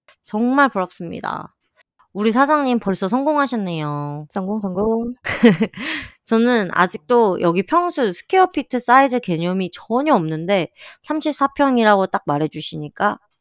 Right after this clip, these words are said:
Speaker 1: 할매인 저는 찰떡같이 이해가 되네요.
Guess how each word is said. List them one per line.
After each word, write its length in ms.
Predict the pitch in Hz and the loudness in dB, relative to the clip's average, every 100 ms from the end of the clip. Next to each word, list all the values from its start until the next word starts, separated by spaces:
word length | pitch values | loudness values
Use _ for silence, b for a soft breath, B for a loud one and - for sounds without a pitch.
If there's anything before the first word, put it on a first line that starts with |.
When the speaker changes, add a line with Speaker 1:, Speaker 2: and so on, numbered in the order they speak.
| - | -10
Speaker 1:
할매인 560 | - 233 240 226 208 | -4 0 2 2 0
저는 320 | 180 147 147 | -2 -4 -4
찰떡같이 560 | 156 269 - 240 - 156 | -6 -6 -6 -6 -8 -10
이해가 220 | - 151 | -10 -10
되네요. 480 | - 143 143 139 190 | -8 -8 -8 -6 -8